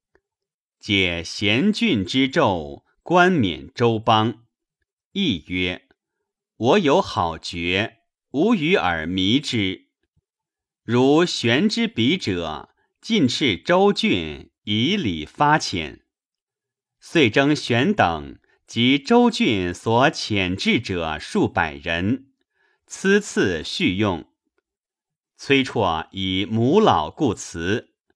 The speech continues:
玄等皆拜中书博士。玄，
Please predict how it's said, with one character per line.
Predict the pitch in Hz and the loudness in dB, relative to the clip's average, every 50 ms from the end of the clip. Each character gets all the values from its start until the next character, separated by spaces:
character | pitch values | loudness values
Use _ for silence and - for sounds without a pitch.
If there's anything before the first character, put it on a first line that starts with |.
| _ _ _ _ _ _ _ _ _ | _ _ _ _ _ _ _ _ _
玄 | _ - - 127 127 139 180 233 | _ -10 -4 -2 0 2 2 0
等 | 208 - 98 90 87 85 85 85 90 | 2 2 0 0 0 -2 -6 -8 -10
皆 | - - 180 185 190 | -8 -4 -2 -2 0
拜 | - 196 170 110 82 80 | 2 2 2 2 0 -4
中 | - - - 165 175 180 175 | -6 -4 0 0 2 2 0
书 | 165 - - 156 156 | 0 0 0 -2 -2
博 | 156 - 80 76 78 80 | -2 -4 -8 -8 -8 -8
士。 | - - 123 95 78 - _ _ _ _ _ _ _ _ _ _ _ _ _ _ _ _ | -6 -6 -6 -6 -6 -8 _ _ _ _ _ _ _ _ _ _ _ _ _ _ _ _
玄， | - - - - 98 92 90 92 101 113 123 - - | -16 -12 -6 -4 -2 0 0 0 0 0 -2 -4 -6